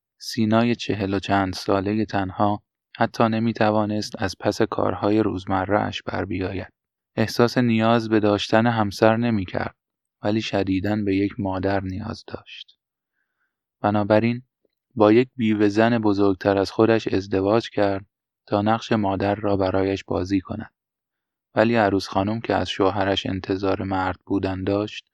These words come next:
وقتی با یک پسر بچه مواجه شد،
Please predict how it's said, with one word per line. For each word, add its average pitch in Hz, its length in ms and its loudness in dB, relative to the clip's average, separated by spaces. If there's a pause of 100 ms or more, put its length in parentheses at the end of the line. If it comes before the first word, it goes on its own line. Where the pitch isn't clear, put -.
وقتی 113 280 0
با 107 180 2
یک 107 160 0
پسر 95 380 2
بچه 98 380 -2
مواجه 95 540 0
شد، - 320 -2